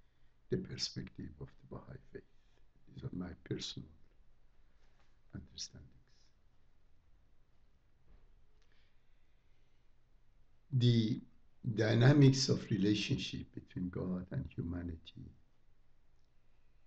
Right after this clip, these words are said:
are continuous and never ceasing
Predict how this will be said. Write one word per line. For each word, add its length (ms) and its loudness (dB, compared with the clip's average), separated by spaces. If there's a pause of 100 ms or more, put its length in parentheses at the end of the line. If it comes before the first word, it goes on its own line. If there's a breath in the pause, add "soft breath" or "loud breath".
(420)
are 280 -4 (1300)
continuous 1120 0 (300)
and 260 4
never 440 2 (1160)
ceasing 640 -2